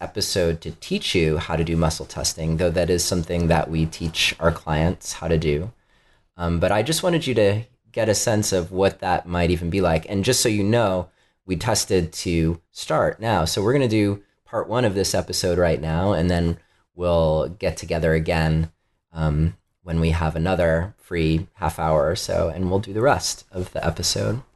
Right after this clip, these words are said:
So, um, so Chloe, I'm curious,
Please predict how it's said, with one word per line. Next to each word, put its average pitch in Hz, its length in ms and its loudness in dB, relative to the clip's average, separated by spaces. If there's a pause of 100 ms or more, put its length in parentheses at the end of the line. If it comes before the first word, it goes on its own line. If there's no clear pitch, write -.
(1500)
So, 139 640 2
um, 120 520 2 (1400)
so 143 140 0
Chloe, 156 280 0
I'm 123 180 0
curious, 180 500 0